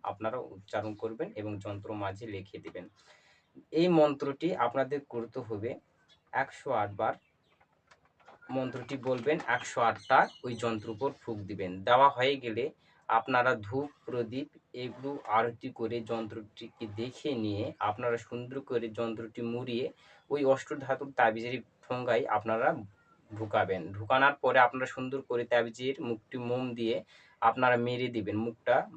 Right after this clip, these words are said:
ভালোভাবে মোম দিয়ে আটকে দিবেন। দেওয়ার পরে ওই যন্ত্রটি তাবিজপুত, মন্ত্রপুত যে তাবিজটি আপনারা ক্রিয়া করেন, এটা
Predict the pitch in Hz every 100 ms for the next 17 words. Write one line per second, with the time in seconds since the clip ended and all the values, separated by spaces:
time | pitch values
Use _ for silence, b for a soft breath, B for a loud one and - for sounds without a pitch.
0 | 98 110 120 113 123 120 120 120 120 131
1 | - 113 107 123 110 107 117 113 113 -
2 | 113 127 - 117 135 127 120 117 117 113
3 | 143 160 - b b b b _ _ 131
4 | 127 135 - - 127 139 151 143 123 117
5 | 120 127 131 123 120 117 110 113 120 120
6 | 113 - 117 110 123 - 113 -